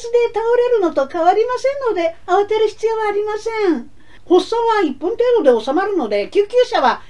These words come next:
呼ばないでください。発作の後の数分はぼーっとしてるかもしれませんが、早退などの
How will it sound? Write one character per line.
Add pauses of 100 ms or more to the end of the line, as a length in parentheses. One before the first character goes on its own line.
呼
ば
な
い
で
く
だ
さ
い。 (760)
発
作
の
後
の
数
分
は
ぼ
ー
っ
と
し
て
る
か
も
し
れ
ま
せ
ん
が、 (220)
早
退 (180)
な
ど
の